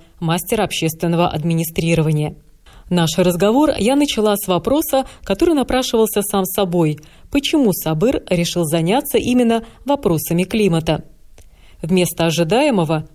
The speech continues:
«моя мечта – спасти планету» или «миссия каждого – внести свой вклад в борьбу с глобальным потеплением» последовала пауза, а затем честный ответ.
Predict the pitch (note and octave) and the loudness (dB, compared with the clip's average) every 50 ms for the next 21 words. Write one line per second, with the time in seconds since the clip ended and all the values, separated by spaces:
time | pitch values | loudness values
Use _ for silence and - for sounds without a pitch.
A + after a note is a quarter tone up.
0 | - - E3+ E3+ E3+ D#3+ D#3+ E3+ E3+ - - E3+ D#3+ D#3+ - E3+ E3 D#3+ - E3+ | -8 -2 0 2 2 2 2 0 -4 -2 -2 -2 -2 -2 -4 -6 -6 -4 -4 -6
1 | D#3+ - F3+ F3+ F#3+ G3+ F#3+ E3+ D#3+ E3 D#3+ C#3+ - - - _ - - - F3+ | -4 0 0 2 2 4 2 2 0 -2 -4 -6 -6 -10 -20 _ -20 -10 -4 -2
2 | F3+ E3+ E3+ D#3+ E3 - - - - F#3+ G3 F#3 F3+ - F#3 F3 F3 F3 - F#3+ | 0 2 0 0 -2 -12 -20 -8 -2 0 0 0 0 0 0 0 0 0 0 0
3 | F3 F3+ D3+ D#3+ E3+ D#3+ D#3 D3+ F3 E3+ - - - E3+ E3 - F#3 F3 E3+ - | 0 0 2 0 2 2 2 0 0 -2 -2 -2 -2 -2 0 2 2 0 0 0
4 | - F#3+ F3 E3+ E3 E3 D#3 F3 F3 F3+ E3 E3 D#3 C#3 E3+ E3+ E3 E3+ E3+ D#3+ | -2 0 0 0 0 0 0 0 0 0 0 -2 -4 0 0 0 2 2 0 0
5 | D#3+ E3 D#3+ F3 F3+ - - G#3 - C#4+ D#4 D#4+ D#4+ D4 C#4 C#4 C#4 - - - | 0 -2 -2 -4 -4 -4 -4 -4 -2 0 2 4 4 4 2 0 -2 -6 -14 -20
6 | - - - - - - F3+ F3 - - F3 D#3+ D#3 D3+ D3+ C#3+ C#3+ D3 C#3+ D3 | -20 -20 -20 -20 -6 -2 -2 -2 -2 -2 -2 -2 0 0 0 -2 -2 -2 -4 -2
7 | - F3+ G3 A#3 C#4 C#4+ - D#4+ D#4+ E4 E4 - - - - - - - - - | 0 0 2 2 2 2 2 0 0 0 -2 -8 -20 -20 -20 -20 -20 -20 -20 -20
8 | - - - - - - - F3 D#3+ C#3+ D#3+ D3 - - - E3+ A3+ D#4+ F4+ - | -20 -20 -20 -20 -20 -6 -4 -2 0 0 0 -2 -2 -2 -2 0 0 0 -2 -8
9 | - - - - - D#3 D3+ - - F3+ E3+ F#3 G3 - A#3+ B3+ C#4 C#4 - - | -16 -18 -10 -6 -4 -4 -4 -2 -2 -2 -2 -2 -2 -2 0 -2 -2 -2 -4 -12